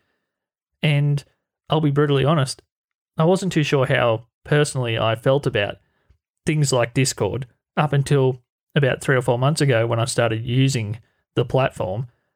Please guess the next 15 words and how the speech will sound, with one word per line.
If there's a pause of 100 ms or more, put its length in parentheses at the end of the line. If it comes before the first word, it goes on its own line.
(360)
And
it's
really,
really
fun. (480)
And
you
get
to
just
hang
out (420)
with
cool
people.